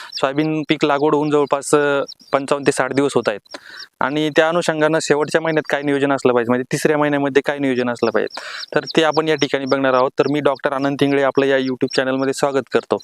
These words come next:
तर, अ, सर्वप्रथम आपण जाणून घेऊ की सोयाबीन पिकामध्ये या शेवटच्या महिन्यामध्ये काय काय समस्या येतात. तर त्यामध्ये सर्वात महत्त्वाचं म्हणजे कॉलर रॉट आणि चारकोल रॉट या दोन समस्यांनी मागच्या वर्षी खूप मोठा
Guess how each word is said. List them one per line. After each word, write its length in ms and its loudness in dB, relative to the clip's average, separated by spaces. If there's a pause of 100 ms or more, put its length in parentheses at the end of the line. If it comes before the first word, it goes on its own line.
(540)
तर, 200 2
अ, 40 0
सर्वप्रथम 520 0
आपण 240 2
जाणून 240 2
घेऊ 160 0
की 100 2
सोयाबीन 320 -2
पिकामध्ये 720 2
या 140 2
शेवटच्या 420 2
महिन्यामध्ये 420 2
काय 140 -2
काय 140 -2
समस्या 380 0
येतात. 180 0 (100)
तर 120 4
त्यामध्ये 540 0 (420)
सर्वात 320 2
महत्त्वाचं 360 2
म्हणजे 260 0
कॉलर 280 2
रॉट 200 2
आणि 240 -2
चारकोल 340 2
रॉट 200 -2
या 100 2
दोन 380 2
समस्यांनी 600 -2
मागच्या 300 0
वर्षी 240 -4
खूप 180 0
मोठा 340 0